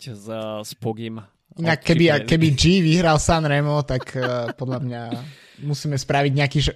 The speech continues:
Speaker 2: úplne, že slávnostný podcast budúci týždeň.
Speaker 1: Keď G vyhrá na San Reme, tak pôjdeme na Gho rozlúčkovú party, ktorá bude v novembri. <laughs> Filipovi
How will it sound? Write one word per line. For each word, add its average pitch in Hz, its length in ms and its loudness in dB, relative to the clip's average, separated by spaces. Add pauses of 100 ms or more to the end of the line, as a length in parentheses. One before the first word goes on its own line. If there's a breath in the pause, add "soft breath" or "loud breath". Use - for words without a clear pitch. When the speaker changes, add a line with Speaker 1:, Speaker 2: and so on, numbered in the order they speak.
Speaker 2:
úplne, 165 340 -4
že 139 340 -2
slávnostný 147 680 -2
podcast 120 420 -8
budúci 120 320 -10
týždeň. 131 640 -14 (340)
Speaker 1:
Keď 117 300 -10
G 107 80 -10 (140)
vyhrá 131 420 -2
na 120 140 -6
San 123 260 -6
Reme, 135 480 -4
tak - 240 -14
pôjdeme 120 380 -2
na 110 340 -6
Gho 123 260 -2
rozlúčkovú 110 880 -4
party, 110 500 -6
ktorá 107 300 -8
bude 110 180 -6
v 107 120 -8
novembri. 107 340 -8 (440)
<laughs> - 360 -20
Filipovi 117 560 -6